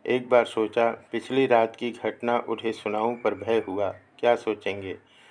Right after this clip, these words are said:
और फिर अन्य भक्त भी वहाँ बैठे थे। सुना आज ही इलाहाबाद लौट रहे हैं।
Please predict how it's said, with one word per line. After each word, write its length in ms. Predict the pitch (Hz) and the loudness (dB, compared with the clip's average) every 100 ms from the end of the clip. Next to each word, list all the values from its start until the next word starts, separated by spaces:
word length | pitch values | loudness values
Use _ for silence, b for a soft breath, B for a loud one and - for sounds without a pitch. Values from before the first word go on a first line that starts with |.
| b - | b 0
और 200 | 123 123 - | 2 2 0
फिर 220 | 113 - | -2 -2
अन्य 260 | 123 131 127 | -2 0 0
भक्त 360 | 104 113 - | -2 -4 -4
भी 240 | 117 123 123 | -8 -6 -4
वहाँ 560 | 104 113 113 117 - - | -4 -2 -2 -2 -6 -2
बैठे 300 | 101 - 110 | 0 0 -2
थे। 240 | - 95 - _ b b b b b - | -4 -10 -10 _ b b b b b -6
सुना 200 | 123 127 | 2 2
आज 400 | - 107 120 117 | 4 4 4 4
ही 200 | 120 127 | -4 -8
इलाहाबाद 680 | - 107 98 117 113 110 98 | -6 -4 0 2 2 0 0
लौट 260 | 113 113 | 0 0
रहे 200 | 95 98 | -2 -4
हैं। 260 | 95 92 | -6 -6